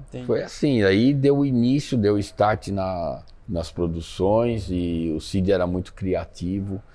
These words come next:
Speaker 2: e ele tinha liberdade, ele, ele dominava o mercado, porque só tinha ele.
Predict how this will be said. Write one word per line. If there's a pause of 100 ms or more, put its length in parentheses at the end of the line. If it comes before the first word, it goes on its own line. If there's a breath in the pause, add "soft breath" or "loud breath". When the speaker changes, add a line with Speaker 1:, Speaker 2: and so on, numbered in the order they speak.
(280 soft breath)
Speaker 2:
e
ele
tinha
liberdade,
ele, (400)
ele
dominava
o
mercado,
porque
só
tinha
ele.